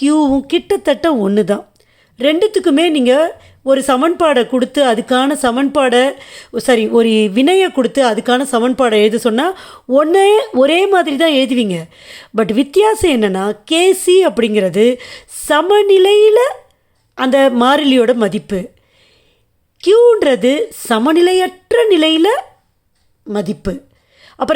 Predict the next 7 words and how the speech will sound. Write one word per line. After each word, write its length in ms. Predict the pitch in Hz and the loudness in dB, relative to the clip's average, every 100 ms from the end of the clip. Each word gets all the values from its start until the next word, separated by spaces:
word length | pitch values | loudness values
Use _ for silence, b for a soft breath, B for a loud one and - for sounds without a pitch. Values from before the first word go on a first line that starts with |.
| 311 | 0
ரெண்டுமே 380 | 320 370 370 370 254 | 0 0 2 2 2
ஒண்ணு 180 | 233 240 233 | 0 0 0
தான், 140 | 262 - 208 | -2 -4 -4
ரெண்டுக்கான 540 | 214 220 247 254 302 330 | -2 0 0 0 -2 -6
ஃபார்முலாவும் 760 | - 208 247 302 277 247 262 233 | -4 -2 0 0 0 0 -2 -4
ஒண்ணு 140 | 190 185 | -4 -6
தான். 120 | 185 | -8